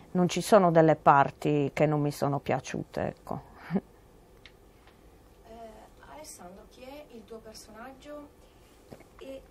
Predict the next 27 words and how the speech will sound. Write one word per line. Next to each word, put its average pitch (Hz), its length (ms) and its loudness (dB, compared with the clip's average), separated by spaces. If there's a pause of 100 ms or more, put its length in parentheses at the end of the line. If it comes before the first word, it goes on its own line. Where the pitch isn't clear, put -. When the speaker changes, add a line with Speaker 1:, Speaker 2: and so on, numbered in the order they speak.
(160)
Speaker 2:
come 285 260 -12
hai 269 140 -12 (160)
vissuto 226 560 -20
la 208 100 -18
trasformazione, 220 1000 -16
io 208 140 -18
definirei 190 540 -18
da 185 140 -16
figlio 226 340 -18
assistito 214 1000 -20 (360)
a 185 80 -18
quasi 190 300 -14
genitore 170 540 -16
in 165 100 -20
pratica, 165 520 -20
perché 170 220 -20
poi 175 380 -14 (240)
nell'evoluzione 175 560 -16
del 170 80 -16
personaggio, 175 680 -16
il - 320 -20
personaggio 175 440 -16
cambia, 175 380 -14
matura 175 500 -16 (920)
e 190 100 -18
entra 180 300 -18
in 175 100 -16